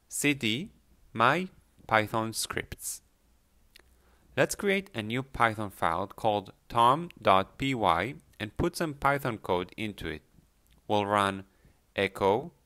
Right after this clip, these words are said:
quote mark, A equals five, quote mark, larger than tom dot P Y.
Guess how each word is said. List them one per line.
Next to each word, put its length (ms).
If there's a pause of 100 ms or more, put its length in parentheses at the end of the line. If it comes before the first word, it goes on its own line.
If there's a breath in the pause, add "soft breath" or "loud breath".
(260)
quote 360
mark, 360 (280)
A 360 (580)
equals 680 (240)
five, 520 (360)
quote 340
mark, 320 (720 soft breath)
larger 400
than 480 (380)
tom 400 (400)
dot 340 (100)
P 180
Y. 340